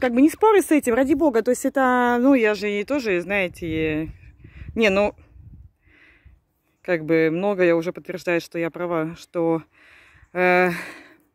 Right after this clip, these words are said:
как бы внутри, вот если раскопать, внутри будут огромные, огромные просто слои стен, арок и, и всяких вот этих, э,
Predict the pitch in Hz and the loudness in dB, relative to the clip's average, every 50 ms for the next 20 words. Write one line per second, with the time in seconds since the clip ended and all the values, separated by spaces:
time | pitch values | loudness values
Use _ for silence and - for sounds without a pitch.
0 | _ _ _ _ _ _ _ _ _ _ _ _ _ _ _ _ - - _ _ | _ _ _ _ _ _ _ _ _ _ _ _ _ _ _ _ -20 -20 _ _
1 | _ - - - - - - _ _ _ _ _ _ _ _ - 208 196 185 175 | _ -20 -20 -20 -20 -20 -20 _ _ _ _ _ _ _ _ -2 -2 -2 0 2
2 | 185 208 208 196 - 262 277 294 294 277 269 254 240 226 214 226 220 - 247 226 | 0 0 0 0 2 4 6 6 8 6 6 4 4 2 2 0 -2 -2 -2 -4
3 | 220 - - 214 - - 247 262 262 254 240 240 - 226 233 240 - 285 285 302 | -4 -4 -6 -6 -2 2 4 4 6 6 4 2 0 -2 -2 -2 0 2 4 4
4 | 302 302 294 240 214 240 262 277 285 226 262 254 247 _ - - _ _ - - | 6 6 4 2 2 0 0 0 0 2 0 -2 -2 _ -10 -20 _ _ -20 -20
5 | - - - - - - - 214 220 214 202 220 240 262 277 294 294 285 285 285 | -20 -20 -20 -20 -16 -2 2 2 2 2 4 4 6 6 8 8 8 8 8 6
6 | 277 262 254 254 254 254 254 262 - 220 220 208 196 208 214 220 247 262 262 254 | 6 4 4 4 4 4 2 2 2 0 -2 -2 -2 -4 -2 0 0 2 2 2
7 | 254 240 226 233 - - 220 214 233 247 254 247 - - 233 233 - - 226 208 | 0 0 -2 -2 -6 -8 -6 -2 0 0 0 0 -2 -6 -6 -6 -6 -4 0 2
8 | 208 208 233 240 247 254 254 - - - _ - - 247 254 269 269 269 269 269 | 4 4 4 2 0 0 -2 -4 -8 -18 _ -10 -4 0 2 4 6 6 6 6
9 | 269 269 247 - _ - - - - - - _ - - 214 240 247 254 262 254 | 4 2 0 -2 _ -20 -20 -20 -20 -20 -20 _ -4 0 2 4 6 6 4 4
10 | 254 247 247 - - - - - 294 _ - 226 233 240 247 254 254 - - - | 2 -2 -2 -4 -10 -18 -18 -20 -20 _ -10 -6 -4 -2 0 0 0 -2 -6 -16
11 | - _ _ _ - - - - _ _ - - - _ _ _ _ _ _ _ | -20 _ _ _ -20 -20 -20 -20 _ _ -20 -20 -20 _ _ _ _ _ _ _
12 | _ - - - - - - _ - - - - 240 247 247 220 - - 240 240 | _ -20 -20 -20 -20 -20 -20 _ -18 -12 -4 0 2 2 2 2 2 2 2 2
13 | - - 233 - - 240 226 - 233 233 - 214 - - 220 208 202 202 190 190 | 2 -2 -8 -2 2 0 2 2 0 -2 -2 -4 -6 -2 0 2 4 4 4 4
14 | 190 190 185 185 | 4 4 2 0